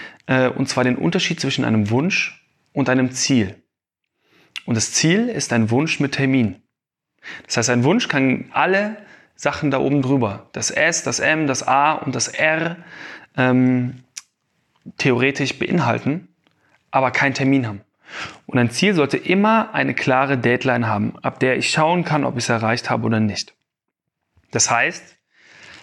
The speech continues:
die Lessons learned daraus, wenn du dir Ziele setzt, schau, dass du die nach dem smarten Prinzip gehst.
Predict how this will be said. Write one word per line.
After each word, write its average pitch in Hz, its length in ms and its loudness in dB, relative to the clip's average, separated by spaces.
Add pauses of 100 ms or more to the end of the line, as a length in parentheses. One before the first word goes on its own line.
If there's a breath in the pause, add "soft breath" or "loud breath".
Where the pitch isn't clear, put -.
(140 loud breath)
die 127 60 4
Lessons 147 360 0
learned 160 260 2
daraus, 123 540 -2 (500 loud breath)
wenn 156 180 0
du 202 60 0
dir 190 140 2
Ziele 208 320 2
setzt, - 460 -8 (480)
schau, 151 260 0
dass 165 200 -4
du 151 100 2
die 147 240 2
nach 139 200 -2
dem 127 200 0
smarten 143 560 0
Prinzip 139 460 -4
gehst. - 360 -8